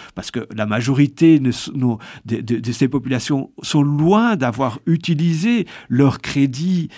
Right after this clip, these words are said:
euh, écologique en réalité. Leur, leur, donc, ils sont loin d'avoir épuisé ce crédit-là, mais on leur dit, « Non, non, vous ne, vous ne bougez plus, vous ne pouvez pas émettre des gaz à effet de serre pour que nous puissions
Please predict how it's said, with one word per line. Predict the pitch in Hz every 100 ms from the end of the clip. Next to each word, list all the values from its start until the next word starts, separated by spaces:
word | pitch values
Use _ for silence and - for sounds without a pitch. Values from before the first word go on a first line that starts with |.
| -
euh, | - 117 113 113 120
écologique | 143 - 165 160 143 190 -
en | 120
réalité. | 107 127 117 110 113 131
Leur, | 117 113 110 120
leur, | 117 117 127
donc, | 127 120 - - -
ils |
sont | 117 151
loin | 151 170 233 254
d'avoir | 120 110 117 104 -
épuisé | 147 - 147 143 135 190
ce | 180 120
crédit-là, | - 110 95 92 127 208 - - 107
mais |
on | 104
leur | 107
dit, « | 110 170
Non, | 185
non, | 220 143
vous | 104 127 220 277 302 - _ -
ne, | 107 101
vous | 104 151
ne | 165
bougez | 170 147 139
plus, | 117 240 311
vous | 185 135
ne | 104
pouvez | 92 - 240 233
pas | 160 175 151 127 - -
émettre | 123 120 139 135 123
des | 113
gaz | 113 110 107
à |
effet | 104 107
de | -
serre | 233 254 - _
pour | 151 -
que | 131
nous | 135 208 330 254 - _ _
puissions | 135 - - 247 285